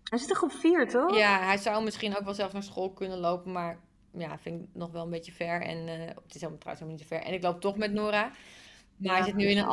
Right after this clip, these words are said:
Speaker 2: ander gebouw en dan moet hij een klein stukje zelf lopen. En dat, dat gaat helemaal prima. Dus de ouders van zijn klas, ja, die zie ik dan ook niet meer zo vaak. Maar, ehm, ja. Ik heb trouwens twee school-, ik heb trouwens nog een,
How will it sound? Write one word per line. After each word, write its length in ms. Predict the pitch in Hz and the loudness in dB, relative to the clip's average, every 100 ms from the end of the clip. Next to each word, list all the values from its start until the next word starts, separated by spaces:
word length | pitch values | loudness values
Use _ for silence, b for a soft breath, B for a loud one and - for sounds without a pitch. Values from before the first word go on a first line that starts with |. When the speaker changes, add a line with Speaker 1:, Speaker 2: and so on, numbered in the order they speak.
| 202 | 4
Speaker 2:
ander 160 | 202 | 4
gebouw 460 | 202 175 180 185 208 | 0 6 8 10 8
en 80 | 180 | 4
dan 80 | |
moet 80 | 175 | 0
hij 80 | 175 | -2
een 60 | - | -4
klein 180 | 175 175 | -4 -4
stukje 200 | 175 - | -6 -2
zelf 200 | 170 160 | -2 0
lopen. 260 | 156 156 | 0 0
En 60 | 156 | -6
dat, 240 | 151 147 | -8 -6
dat 140 | 165 160 | -6 -4
gaat 180 | 147 | -6
helemaal 200 | 156 160 | -6 -8
prima. 320 | 160 170 170 156 | -8 -6 -6 -4
Dus 140 | 160 | -6
de 120 | - | -6
ouders 260 | - 156 165 | -4 -4 -4
van 120 | 170 | -6
zijn 240 | 165 160 | -4 -6
klas, 240 | 165 156 156 | -4 -6 -6
ja, 120 | - | -8
die 140 | 147 151 | -12 -10
zie 120 | 165 | -12
ik 80 | 175 _ | -14 _
dan 240 | 165 156 | -12 -8
ook 140 | 156 | -8
niet 140 | 160 151 | -10 -10
meer 160 | 147 | -12
zo 100 | 147 151 | -12 -14
vaak. 300 | - 143 - b b b b b b _ | -12 -10 -12 b b b b b b _
Maar, 400 | 180 170 170 170 | -8 -6 -6 -6
ehm, 800 | 175 170 165 165 165 160 160 160 160 _ _ _ _ | -6 -4 -6 -8 -10 -10 -10 -10 -14 _ _ _ _
ja. 240 | 214 226 151 147 _ _ _ _ _ | -10 -10 -10 -16 _ _ _ _ _
Ik 100 | - | -6
heb 20 | |
trouwens 280 | 370 202 - | -2 -2 -4
twee 300 | - 339 523 | 2 2 2
school-, 300 | - 466 359 | 2 0 0
ik 140 | - | -2
heb 100 | 311 | -4
trouwens 360 | - 208 185 214 | 0 0 0 0
nog 160 | 403 - | -2 -2
een, 220 | 392 330 | -4 -4